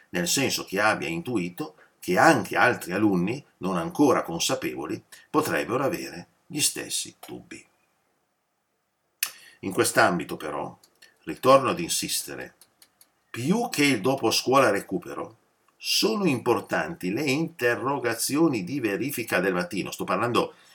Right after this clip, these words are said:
in riferimento a questi interventi generalizzati su argomenti legati all'orale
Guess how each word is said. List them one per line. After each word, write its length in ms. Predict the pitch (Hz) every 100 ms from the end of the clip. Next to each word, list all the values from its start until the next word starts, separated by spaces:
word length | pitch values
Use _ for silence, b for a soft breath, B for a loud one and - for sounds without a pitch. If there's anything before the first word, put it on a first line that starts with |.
| -
in 180 | 117
riferimento 920 | 117 110 110 107 117 135 127 135 131 -
a 300 | 98 104 -
questi 560 | 113 110 - 107 92
interventi 920 | 147 139 107 95 95 92 98 - 123 B B
generalizzati 1200 | - 131 110 107 104 87 95 82 82 - 120 117 _
su 300 | - - 131
argomenti 920 | 113 120 131 123 110 92 92 98 120
legati 420 | 107 104 117 - 98
all'orale 840 | 110 113 127 101 87 87 101 117